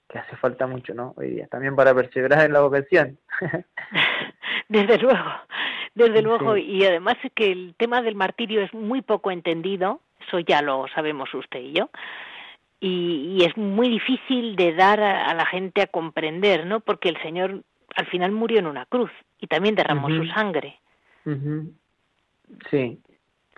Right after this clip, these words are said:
Speaker 2: Así que, mm, e-, ese tema de la sangre que hoy nos choca tanto porque no estamos acostumbrados ni a verla ni a nada parecido,
Speaker 1: Ujú.
Speaker 2: pero claro,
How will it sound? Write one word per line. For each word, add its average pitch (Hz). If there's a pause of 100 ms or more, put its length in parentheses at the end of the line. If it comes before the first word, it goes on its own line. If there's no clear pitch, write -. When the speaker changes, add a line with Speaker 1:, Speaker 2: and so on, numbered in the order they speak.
Speaker 2:
Así 175
que, 180
mm, 165 (280)
e-, 180 (360)
ese 220
tema 214
de 196
la 175
sangre 196
que -
hoy 190
nos 180
choca 180
tanto 214
porque 165
no 185
estamos 160
acostumbrados 147
ni 160
a 151
verla 185
ni 156
a 143
nada 156
parecido, 175 (600)
Speaker 1:
Ujú. 143
Speaker 2:
pero 196
claro, 220